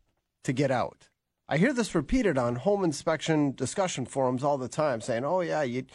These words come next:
you need two ways out of every house. You need a front door and,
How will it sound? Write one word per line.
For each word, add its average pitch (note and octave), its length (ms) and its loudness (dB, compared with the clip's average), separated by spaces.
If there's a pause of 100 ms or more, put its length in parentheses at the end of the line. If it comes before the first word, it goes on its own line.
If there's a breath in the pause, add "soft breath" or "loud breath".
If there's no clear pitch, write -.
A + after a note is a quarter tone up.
(280 loud breath)
you D3+ 100 0
need F3 260 4 (160)
two C4+ 360 2
ways G#3+ 260 0
out F3+ 160 2
of D#3+ 120 -2
every D#3+ 240 0
house. C3 380 0
You B2+ 60 -4
need C3 220 0
a A2+ 60 -6
front F3 360 0
door G#3 460 2
and, B2+ 240 0